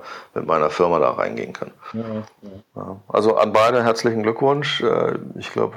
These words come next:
Speaker 1: mit Thiel als Investor hat man ja auch bei Number twenty-six gesehen, ähm,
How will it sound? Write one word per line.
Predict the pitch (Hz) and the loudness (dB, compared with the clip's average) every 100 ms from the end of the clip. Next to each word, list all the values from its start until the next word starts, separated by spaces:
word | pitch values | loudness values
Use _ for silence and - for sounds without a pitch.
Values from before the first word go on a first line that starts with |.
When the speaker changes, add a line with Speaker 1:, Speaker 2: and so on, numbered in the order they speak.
| - - | -12 -12
Speaker 1:
mit | - - - 101 - | -10 -8 -4 -6 -2
Thiel | 113 113 | 0 2
als | 110 110 | 2 0
Investor | 113 95 113 - 113 113 - - - - | -2 0 0 4 4 4 -2 -8 -10 -10
hat | - | -4
man | 101 | -2
ja | 101 | 0
auch | 98 | 2
bei | 98 104 | 2 0
Number | 101 101 | 2 2
twenty-six | - 98 95 113 - | 2 0 0 0 0
gesehen, | - 107 110 107 107 - - - - - | 0 4 4 2 -2 -8 -12 -12 -12 -6
ähm, | - 101 101 95 98 | 0 4 4 2 -2